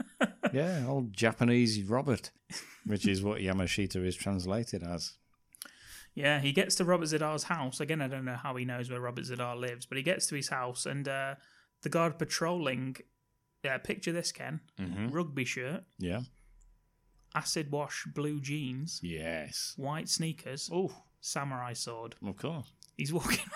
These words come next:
Speaker 2: <laughs> around, the guy who's on perimeter watch is walking around with a samurai sword. <laughs>
Speaker 1: Yeah,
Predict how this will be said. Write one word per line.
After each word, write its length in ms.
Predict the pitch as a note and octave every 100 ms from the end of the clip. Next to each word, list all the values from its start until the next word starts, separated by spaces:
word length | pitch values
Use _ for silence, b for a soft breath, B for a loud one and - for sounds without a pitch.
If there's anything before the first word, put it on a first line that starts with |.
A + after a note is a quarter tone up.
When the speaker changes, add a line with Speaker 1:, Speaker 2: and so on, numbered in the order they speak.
| -
Speaker 2:
<laughs> 180 | - -
around, 280 | B3+ A#3 F#3
the 80 | E3+
guy 280 | F#3 G3 G3
who's 120 | F3+
on 180 | F3+ E3
perimeter 580 | - D3+ F#3 F3+ C#3
watch 320 | B2+ B2 - D#3
is 100 | C#3+
walking 360 | D3+ E3 D#3
around 220 | D3+ D3+
with 100 | D3
a 60 | D3
samurai 580 | - D#3+ E3+ D#3+ C3+ B2+
sword. 240 | - D3 - F#3+
<laughs> 220 | - -
Speaker 1:
Yeah, 200 | A2 D3+